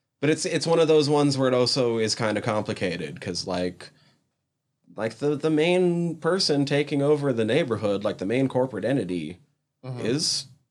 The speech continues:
Speaker 1: like, kind of a neighborhood guy that did good.
Speaker 2: Yeah, there's, gentrification is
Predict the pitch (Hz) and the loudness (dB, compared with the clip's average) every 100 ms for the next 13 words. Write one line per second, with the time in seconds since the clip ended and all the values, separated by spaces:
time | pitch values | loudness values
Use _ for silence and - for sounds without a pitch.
0 | _ _ _ 110 107 95 - - 110 131 | _ _ _ -2 -2 -2 -10 -10 -4 -2
1 | 110 101 113 110 110 95 101 95 90 90 | 0 0 0 0 -2 -2 -4 -4 -4 -4
2 | 110 120 - - _ _ 175 262 269 - | -2 -2 -6 -16 _ _ 0 2 0 -10
3 | - 240 285 - - 147 _ _ _ _ | -2 0 0 -4 -10 -20 _ _ _ _
4 | _ _ _ _ - 156 175 185 175 151 | _ _ _ _ -8 -2 -2 -2 -2 -2
5 | 147 135 165 143 | 0 0 0 -2